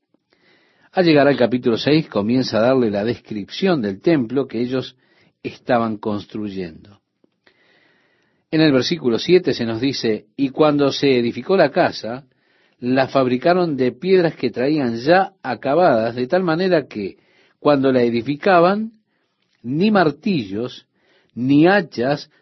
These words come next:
se oyeron en la casa, ni ningún otro instrumento de hierro". Todo el tallado, estimado oyente,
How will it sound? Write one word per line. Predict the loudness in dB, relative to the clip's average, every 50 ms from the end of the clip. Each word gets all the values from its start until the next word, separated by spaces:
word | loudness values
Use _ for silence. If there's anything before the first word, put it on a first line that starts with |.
| _ _
se | _ -14 -6 -2 2 4 4
oyeron | 4 4 2 2 0 0 2 0 0
en | 0 0 -2
la | -2 -2
casa, | 0 0 0 0 0 -2 -4 -4 -4 -8
ni | -8 -4 -2 0 0
ningún | 0 -2 -2 0 0 0 0 0 -2 -6 -10 _ _
otro | -4 -2 -2 -2 -2 -4 -4 -2
instrumento | -2 -4 -6 -10 -12 -10 -8 -6 -6 -6 -6 -4 -4 -4 -4
de | -4 -4
hierro". | -6 -8 -8 -10 -14 -18 -20 -20 -20 _ _ _ _ _ _ _ _ _ _ _ _ _ _ _ _ _ _ _ _ _ _ _ _ _ _ _ _ _ _ _ _ _ _ _
Todo | 2 4 4 4 4 2
el | 2
tallado, | 2 0 2 4 4 4 4 4
estimado | 2 0 0 0 2 2
oyente, | 4 4 2 0 0 0 0 0 0 0